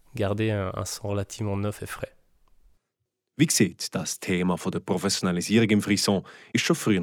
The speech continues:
Speaker 2: diskutiert worden. So hat dort der Mitbegründer vom Frisson, der Jacques Chouvet, schon vor über dreißig Jahren genau über das Thema im Rahmen von einem Interview geredet. Hier mit der Journalistin Martine Beguin von Espace Deux im Sommer neunzehnhundertneunzig.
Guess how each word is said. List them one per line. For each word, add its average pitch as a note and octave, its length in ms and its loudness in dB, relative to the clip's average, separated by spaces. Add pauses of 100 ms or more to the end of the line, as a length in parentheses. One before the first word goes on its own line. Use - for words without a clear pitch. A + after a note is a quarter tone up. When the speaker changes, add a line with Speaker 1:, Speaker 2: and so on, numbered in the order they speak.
Speaker 2:
diskutiert - 600 -4
worden. D#2+ 160 0 (440)
So D3+ 220 4
hat C#3+ 160 2
dort G#2+ 120 2
der F#2+ 80 2
Mitbegründer G#2+ 540 2
vom E2+ 180 -6
Frisson, G2 440 0
der D#2 140 -4
Jacques F2+ 280 0
Chouvet, G2+ 320 4 (220)
schon - 140 -2
vor - 240 -6
über C3+ 180 4
dreißig A2+ 380 2
Jahren G#2+ 320 2
genau G#2+ 300 2
über B2+ 120 -2
das F2 220 -4
Thema F#2 320 0
im F#2 100 0
Rahmen E2 340 0
von G#2 180 -2
einem A#2 120 2
Interview D#2+ 460 -6
geredet. - 400 -8 (120)
Hier D#3 160 6
mit D3 140 4
der - 80 2
Journalistin F#2+ 600 4
Martine F2+ 380 0
Beguin G2+ 360 4 (300)
von - 160 -2
Espace F#2 460 -2
Deux F#2 220 4 (280)
im C#3+ 120 2
Sommer D2+ 540 -4
neunzehnhundertneunzig. - 840 0